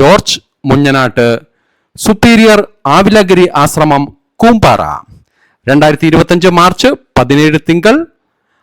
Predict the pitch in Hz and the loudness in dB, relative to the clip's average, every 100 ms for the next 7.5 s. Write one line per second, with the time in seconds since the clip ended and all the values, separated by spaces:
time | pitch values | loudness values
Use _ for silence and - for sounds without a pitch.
0 | _ 143 208 220 202 190 180 165 - - | _ -2 0 0 -2 0 0 0 -4 -8
1 | 127 143 131 135 131 147 151 175 294 - | -6 -4 -4 -2 0 0 2 0 -2 -6
2 | 143 131 139 123 107 95 - _ _ _ | -2 0 2 0 -2 -6 -12 _ _ _
3 | _ _ _ _ _ 156 151 151 147 - | _ _ _ _ _ 0 2 0 -2 -10
4 | - 107 131 180 208 247 - - _ _ | -20 -6 0 2 2 0 -2 -8 _ _
5 | _ _ _ _ - 180 202 262 - 185 | _ _ _ _ -4 0 2 2 2 2
6 | 170 156 139 - 127 147 - 226 - 180 | 2 0 -2 -6 -2 -2 -2 -6 -4 -2
7 | 151 143 151 151 143 | 0 0 0 0 0